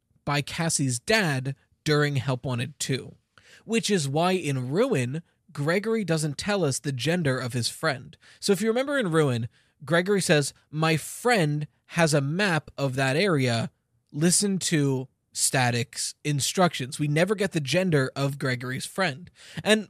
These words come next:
a lot of us, myself included, were assuming it to be Vanessa, right?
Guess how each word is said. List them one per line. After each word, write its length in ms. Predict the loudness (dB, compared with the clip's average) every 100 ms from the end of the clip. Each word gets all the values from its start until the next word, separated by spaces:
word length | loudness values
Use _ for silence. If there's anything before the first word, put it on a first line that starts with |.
| _
a 80 | 0
lot 160 | 0 0
of 80 |
us, 100 | -2
myself 280 | -2 -2 0
included, 420 | -2 -2 -4 -2
were 140 | -2 -2
assuming 480 | -2 -2 -2 -2 -2
it 100 | 0
to 80 |
be 140 | -2 -2
Vanessa, 640 | -2 -2 -4 -4 -8 -12 _ _ -6
right? 280 | -4 -4